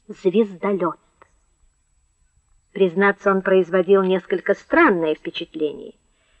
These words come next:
Пожалуй, ещё не было такой марки космического корабля,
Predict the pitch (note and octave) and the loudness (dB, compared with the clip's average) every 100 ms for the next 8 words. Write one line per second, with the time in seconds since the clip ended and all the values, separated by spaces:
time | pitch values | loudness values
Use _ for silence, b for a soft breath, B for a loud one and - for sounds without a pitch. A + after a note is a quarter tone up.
0 | _ _ _ - G3 A#3+ D#4 C#4+ B3 - | _ _ _ -2 2 6 6 6 2 2
1 | C4 C#4+ G4+ C#4 G#3+ F#3+ F#3+ - G3+ G3 | 4 6 6 8 6 4 0 2 4 6
2 | A#3+ - - - E3+ - A#3+ - - F3 | 4 2 -4 -4 -4 0 0 0 -8 -6
3 | E3+ E3+ E3+ D#3+ E3+ F3 | -4 -4 -4 -2 -2 -2